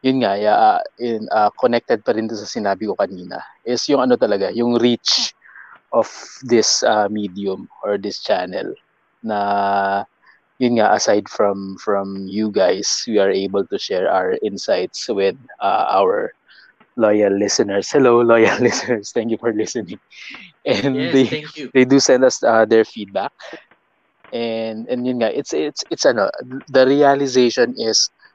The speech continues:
Speaker 1: ah, doing a podca-, doing a podcast is not a, is not a parang one-way, ah, communication. It's actually forming a community, ah, community of, of like-minded people, of,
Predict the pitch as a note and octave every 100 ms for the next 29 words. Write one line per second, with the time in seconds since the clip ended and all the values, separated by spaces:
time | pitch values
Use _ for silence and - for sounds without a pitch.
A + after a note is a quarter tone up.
0 | _ _ A2 G#2+ G#2+ C3 C#3+ D3 D#3 -
1 | A#2 A2 _ _ - G#2 G#2+ - _ C3+
2 | D#3 E3 - A#2+ G#2+ A2 G#2+ - - A#2+
3 | G#2+ A2 G#2 G2 - _ _ _ _ _
4 | _ _ _ _ _ - - C3+ B2 A#2
5 | A2+ A2 G#2 G2+ A2 G#2+ G#2+ G#2 G#2 G#2+
6 | _ _ _ - B2 A#2 A2 G#2 A2+ C#3
7 | _ - A2 G2+ - G#2+ G#2+ G#2+ A2 -
8 | _ _ _ _ _ _ _ G2+ F#2+ G2+
9 | G#2+ - A2+ - A2 G#2+ G#2+ G2+ G#2+ G2
10 | G#2+ G#2 G#2 G2 _ F#2+ _ _ _ -
11 | - _ G#2+ G#2 G2+ A2 G#2+ G#2+ G#2 G#2+
12 | F#2 - - G#2 F#2+ - G#2 G2 - G2+
13 | G2 F#2+ _ F3+ - F3+